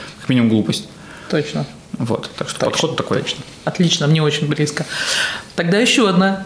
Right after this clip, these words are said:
Speaker 2: провокационная тема.
Speaker 1: Мгм.
Speaker 2: Компьютерные игры.
Speaker 1: Мгм.
Speaker 2: То есть, и вот если, ну так, общее мнение, да, некое такое витающее, что это вред вредный, что это вообще кошмар,
Speaker 1: Полная
Speaker 2: кош-,
Speaker 1: чушь.
Speaker 2: кошмар кошмарный.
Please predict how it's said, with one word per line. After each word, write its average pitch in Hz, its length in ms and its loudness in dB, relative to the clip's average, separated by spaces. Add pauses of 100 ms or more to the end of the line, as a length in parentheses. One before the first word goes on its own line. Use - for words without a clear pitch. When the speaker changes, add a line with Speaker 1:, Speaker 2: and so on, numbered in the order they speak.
Speaker 2:
провокационная 180 720 4
тема. 170 300 2
Speaker 1:
Мгм. 170 160 4 (200)
Speaker 2:
Компьютерные 196 680 6
игры. 139 400 0
Speaker 1:
Мгм. 127 320 6
Speaker 2:
То 156 60 2
есть, 156 160 0
и 160 80 4
вот 185 340 2
если, 190 240 4 (120)
ну 196 120 6
так, - 360 -2
общее - 340 2
мнение, 226 340 6
да, 180 140 4
некое 156 340 4
такое 131 320 2
витающее, 131 460 0
что - 140 0
это 147 120 0
вред 175 300 4
вредный, 226 580 6
что 208 220 2
это 147 160 2
вообще 135 260 0
кошмар, 127 320 0
Speaker 1:
Полная 120 180 4
Speaker 2:
кош-, - 60 0
Speaker 1:
чушь. - 280 0
Speaker 2:
кошмар 160 340 2
кошмарный. 220 560 4